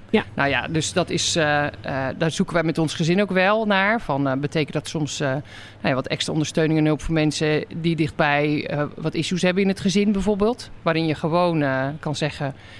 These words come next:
Speaker 2: ik ga even langs, bakje koffie. En kan je het ook even zien, hoe, en aanvoelen
Speaker 1: Ja.
Speaker 2: hoe het gaat. Eh, maar ook bijvoorbeeld, eh, als gezin een waarde leveren aan bijvoorbeeld, eh, eh, dak- en thuislozen in de stad, waar je wat voor kunt doen, al is het alleen naar eten koken.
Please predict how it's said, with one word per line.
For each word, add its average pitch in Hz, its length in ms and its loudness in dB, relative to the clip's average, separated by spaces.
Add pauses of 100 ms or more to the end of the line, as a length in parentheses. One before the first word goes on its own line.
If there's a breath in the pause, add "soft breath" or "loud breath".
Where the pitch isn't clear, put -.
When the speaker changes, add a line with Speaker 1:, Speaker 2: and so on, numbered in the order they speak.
Speaker 2:
ik - 120 -10
ga - 120 -6
even 135 200 -2
langs, 131 300 0
bakje 139 220 -4
koffie. - 380 -4
En 143 80 -2
kan 156 120 0
je 143 60 0
het 175 80 -2
ook 175 100 -2
even 151 200 0
zien, 185 280 2
hoe, 180 160 2 (240)
en - 160 -2
aanvoelen 202 360 4
Speaker 1:
Ja. 214 60 4
Speaker 2:
hoe 220 100 2
het - 80 -6
gaat. 220 280 -2 (720 loud breath)
Eh, 160 320 2
maar 214 240 2
ook 226 140 0
bijvoorbeeld, 160 500 -2
eh, 139 220 2
als 151 180 -2
gezin 160 320 0
een 165 160 2
waarde 156 340 2
leveren 165 560 2
aan 160 380 2
bijvoorbeeld, 151 460 -2
eh, 147 260 2
eh, 151 60 -2 (440)
dak- 156 160 -2
en 160 80 -4
thuislozen 170 440 0
in 180 60 4
de 170 60 2
stad, - 280 0
waar 208 140 2
je 202 60 2
wat 208 160 0
voor 196 220 2
kunt 196 200 4
doen, 214 200 2
al 160 120 2
is 175 100 0
het - 80 -12
alleen 180 160 2
naar 185 80 2
eten 170 200 2
koken. 196 380 2